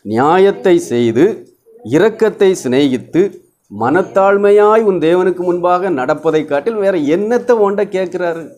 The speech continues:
ஆண்டவர் கேட்கிற இன்னைக்கு அதுதாங்க, வேற ஒண்ணும் கிடையாது. "நீ, நீ கொண்டு ஆட்டை கொண்டு வா, அதை கொண்டு வா, உன் வீட்டுல இருக்க பணத்தை கொண்டு வான்னு" அவர் ஒண்ணுமே கேட்கறது இல்ல. அவர் என்ன செய்யற? "நீ நல்ல மனுஷனா இரு, நன்மை செய், நாலு பேருக்கு நன்மை செய்."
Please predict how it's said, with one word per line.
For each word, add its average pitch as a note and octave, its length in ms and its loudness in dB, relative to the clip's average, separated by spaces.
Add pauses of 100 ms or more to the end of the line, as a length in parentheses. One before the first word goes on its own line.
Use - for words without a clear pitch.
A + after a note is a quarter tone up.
(960)
ஆண்டவர் G3 340 0
கேட்கிற G#3 340 -4
இன்னைக்கு F#3+ 280 -4
அதுதாங்க, D3 440 -4
வேற C3 200 -4
ஒண்ணும் D#3 260 -4
கிடையாது. C#3+ 320 -6
"நீ, C3 160 -4 (320)
நீ C#3+ 180 -6
கொண்டு D3 280 -4
ஆட்டை C#3 280 -2
கொண்டு C3+ 220 -6
வா, D3 200 -2
அதை C#3 160 -4
கொண்டு C3 220 -6
வா, D3 380 -6 (120)
உன் C3 180 -6
வீட்டுல C#3 320 -6
இருக்க C3 200 -6
பணத்தை C3+ 340 -6
கொண்டு B2+ 200 -6
வான்னு" C#3 200 -6
அவர் D#3 180 -6
ஒண்ணுமே G3 480 -6
கேட்கறது F#3 440 -6
இல்ல. A#2 380 -10 (360)
அவர் G2+ 160 -10
என்ன G#2+ 200 -4
செய்யற? F3 180 -8
"நீ B2 180 -8
நல்ல D#3+ 340 -4
மனுஷனா G#3+ 440 -4
இரு, B2+ 320 -4 (280)
நன்மை E3+ 440 0
செய், - 300 -14 (200)
நாலு A#2 300 -6
பேருக்கு E3 280 -8
நன்மை A2+ 380 -12
செய்." - 340 -20